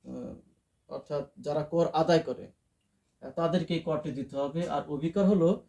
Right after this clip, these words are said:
স্থানীয় কর্তৃপক্ষ, বিশেষ করে ইউনিয়ন পরিষদ বা পৌরসভা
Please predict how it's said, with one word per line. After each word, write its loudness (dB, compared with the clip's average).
স্থানীয় 6
কর্তৃপক্ষ, 2
বিশেষ -6
করে 2
ইউনিয়ন 0
পরিষদ 0
বা -2
পৌরসভা 0